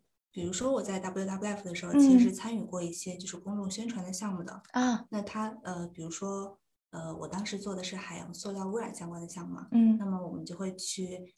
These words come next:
Speaker 1: 呃，向公众去科普说，现在环-，现在就是塑料污染它的严重性，就是危机性，以及说我们每个人可以怎么样去做出改变，
Speaker 2: 嗯，
Speaker 1: 让它变得更好。
Speaker 2: 嗯，嗯，嗯。
Speaker 1: 那其实这就是一种就是提升公众的环保意识，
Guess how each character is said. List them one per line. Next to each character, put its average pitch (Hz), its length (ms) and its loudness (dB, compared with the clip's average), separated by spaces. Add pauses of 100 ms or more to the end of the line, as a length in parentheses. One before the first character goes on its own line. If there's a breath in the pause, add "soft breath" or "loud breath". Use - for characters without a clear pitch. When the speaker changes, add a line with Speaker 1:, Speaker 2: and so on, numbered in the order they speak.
(120)
Speaker 1:
呃， 165 220 -12
向 185 240 -6
公 190 200 -8
众 190 220 -6
去 - 140 -10
科 - 180 -10
普 220 180 -12
说， 165 240 -12
现 190 180 -10
在 185 100 -4
环-， 180 200 -12 (220)
现 185 160 -6
在 185 200 -4
就 180 140 -12
是 170 140 -10
塑 - 160 -8
料 180 160 -4
污 196 140 -4
染 - 320 -10
它 175 440 -12 (240)
的 160 440 -12 (460)
严 165 140 -8
重 196 200 -4
性， 175 440 -6 (160)
就 170 120 -14
是 160 220 -10
危 208 160 -4
机 220 120 -8
性， 202 320 -8 (320 soft breath)
以 180 100 -8
及 165 120 -4
说 196 140 -6
我 180 40 -4
们 180 80 -6
每 175 120 -6
个 - 140 -12
人 175 160 -6
可 185 160 -10
以 170 160 -8 (440)
怎 160 120 -8
么 160 80 -8
样 180 300 -8
去 185 140 -10
做 185 160 -8
出 202 100 -10
改 175 260 -12
变， 185 300 -6
Speaker 2:
嗯， 233 140 8
Speaker 1:
让 240 80 10
它 240 80 8
变 226 160 8
得 - 40 4
更 220 200 8
好。 - 320 -6
Speaker 2:
嗯， 226 220 6
嗯， - 20 -
嗯。 226 160 -4
Speaker 1:
那 233 160 0
其 226 160 -4
实 240 120 -4
这 277 120 0
就 214 180 0
是 185 100 -6
一 175 100 -4
种 165 200 -6
就 170 100 -16
是 160 120 -10
提 - 200 -8
升 202 220 0
公 208 180 0
众 214 140 -2
的 185 80 -4
环 180 180 0
保 190 200 -2
意 185 160 -4
识， - 280 -4